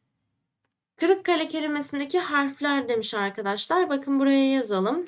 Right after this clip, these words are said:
Hangi harfler var? K var, I var, R var, A var, L var,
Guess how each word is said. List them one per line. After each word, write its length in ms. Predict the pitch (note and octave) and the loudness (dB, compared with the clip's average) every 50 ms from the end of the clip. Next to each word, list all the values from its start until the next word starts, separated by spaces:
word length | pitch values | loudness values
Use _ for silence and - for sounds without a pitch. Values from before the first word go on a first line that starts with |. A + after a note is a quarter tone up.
| - | -8
Hangi 340 | - D4 C#4+ D4 C4+ A3+ A3+ | -4 -2 0 0 0 2 2
harfler 420 | G3 F#3 F#3+ - - F#3+ F#3 F#3 | 0 0 0 -2 -4 -2 -2 0
var? 220 | G3 A#3+ C#4+ E4 F4 E4+ _ _ _ _ _ _ _ _ - | 0 0 -2 -2 -4 -8 _ _ _ _ _ _ _ _ -8
K 320 | - D4 C#4+ C#4 C4+ B3+ G#3 | -4 0 2 2 2 2 2
var, 260 | G3+ A#3 C#4+ C#4 - - | 2 0 0 -2 -4 -6
I 300 | - B3 B3+ C4 B3+ A3+ | -2 -2 0 2 2 2
var, 300 | G3 G3 A#3 C4+ - - _ - - _ _ _ - G#3 | 0 0 0 -2 -4 -8 _ -20 -20 _ _ _ -10 -6
R 420 | A3+ B3 C4 C4 C4 C4+ C4 G#3+ | -4 -2 0 0 0 0 0 0
var, 360 | G3 G3+ B3 C#4+ - - - - _ - | 0 0 0 0 -4 -8 -18 -20 _ -6
A 360 | - A#3+ B3 C4 C4+ C4 B3+ B3 | 0 2 4 4 4 4 4 4
var, 240 | B3 C4 C#4 C#4+ C#4+ B3+ A3+ | 2 2 2 0 -4 -8 -8
L 460 | A3 A3+ A3+ A#3+ B3+ C4 C4 C4 B3+ | -8 -6 -4 -2 -2 0 0 -2 0
var, 280 | B3 C4 C#4+ D4+ - - | 0 0 0 -2 -4 -10